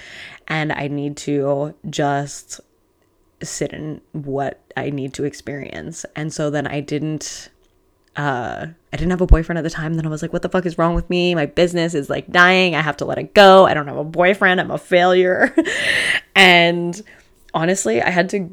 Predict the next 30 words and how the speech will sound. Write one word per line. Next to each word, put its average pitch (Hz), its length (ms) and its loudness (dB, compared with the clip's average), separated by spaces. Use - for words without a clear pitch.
go 147 180 0
and 185 100 0
get 190 100 2
a 180 40 -4
job, 196 240 -2
obviously, 151 460 -2
because 160 240 -8
I 165 60 -4
need 160 340 -4
to 196 100 -4
provide 190 500 -2
for 202 120 -12
myself 196 360 -4
financially. 190 800 -2
And 190 120 0
I 180 120 2
just 170 200 -4
was 170 120 -6
not 151 160 -4
in 156 80 -6
a 160 40 -8
place 151 260 -2
to - 80 -12
be 151 80 -4
serving 147 320 -4
other 139 160 -6
people. 143 340 0
So - 140 -4
I 151 60 -2
paused 151 480 -4